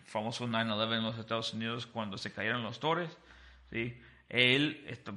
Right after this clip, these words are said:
siguió con, ya con su plan, porque fue puesto en el calendario y él decidió, él estaba debatiendo, "¿qué hago, qué hago?".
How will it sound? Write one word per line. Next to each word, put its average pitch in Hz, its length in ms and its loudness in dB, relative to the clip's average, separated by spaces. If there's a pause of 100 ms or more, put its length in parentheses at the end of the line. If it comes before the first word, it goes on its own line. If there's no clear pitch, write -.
(120)
siguió 120 540 -2
con, 120 500 -4 (100)
ya 110 200 0
con 110 360 -4
su - 220 -6
plan, 151 500 6 (540)
porque 107 300 -8
fue 135 260 0
puesto 147 380 -2
en 139 60 2
el 120 100 -2
calendario 113 580 0
y 98 240 -6
él 131 400 6
decidió, 113 580 -2
él 135 120 4
estaba 190 260 8
debatiendo, 127 560 2 (240)
"¿qué 139 140 0
hago, 127 260 4
qué 120 120 0
hago?". 123 180 0